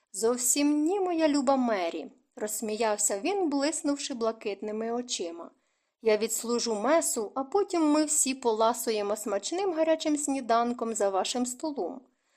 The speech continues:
А опісля я обіцяв показати Мегі, де вона житиме". "Мегі",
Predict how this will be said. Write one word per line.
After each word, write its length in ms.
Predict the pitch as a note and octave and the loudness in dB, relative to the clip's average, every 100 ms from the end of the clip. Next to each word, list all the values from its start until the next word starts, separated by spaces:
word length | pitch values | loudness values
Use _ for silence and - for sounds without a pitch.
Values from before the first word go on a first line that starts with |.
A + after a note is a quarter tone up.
| _ - | _ 0
А 120 | A3 | 2
опісля 460 | A3+ A3+ G#4 - | 2 2 0 4
я 240 | D4+ E4 E4 | 2 4 2
обіцяв 460 | C#4 D4 E4+ F#4 | 2 0 0 0
показати 600 | D#4 C#4+ A#3+ B3 B3 B3 | 0 -2 0 2 0 0
Мегі, 480 | F#3 F#3+ D4 D4+ B3+ | -4 0 2 2 -2
де 220 | F3 F#3+ | -2 -2
вона 300 | F#3 A3 B3 | -2 -2 -2
житиме". 540 | C4 A3 G3+ G3+ G3 A#3+ _ _ _ - | -2 -4 -4 -6 -8 -12 _ _ _ -16
"Мегі", 680 | G3+ G#3 F#4 E4 - - | -8 -2 2 0 -2 -10